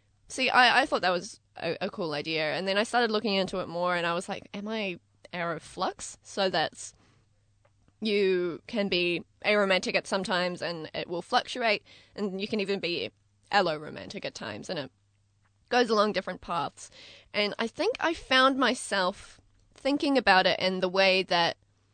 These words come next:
it's like you have to be one or the other. You can't experience anything in between. And, like, I have to remind myself that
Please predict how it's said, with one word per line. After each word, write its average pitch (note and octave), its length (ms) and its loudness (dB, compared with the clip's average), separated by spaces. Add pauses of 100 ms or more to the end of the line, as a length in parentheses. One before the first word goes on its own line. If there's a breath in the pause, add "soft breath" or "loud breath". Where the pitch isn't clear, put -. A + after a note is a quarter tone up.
(560)
it's G3+ 220 -2
like F3+ 400 0 (520)
you A#3 160 0
have A#3 280 0
to A3+ 120 -4
be F#3+ 540 2 (920)
one G3+ 400 2
or G3 120 4
the F3+ 160 4
other. C#3+ 220 2
You D3 160 -4
can't A#3 260 4
experience G3 500 4
anything G#3 380 0
in G3 80 2
between. F3 420 0
And, F3 200 -2
like, F3 180 2
I F3+ 80 4
have A3 260 -2
to B3 80 0
remind G#3 360 6
myself F#3+ 400 2
that D#3+ 220 0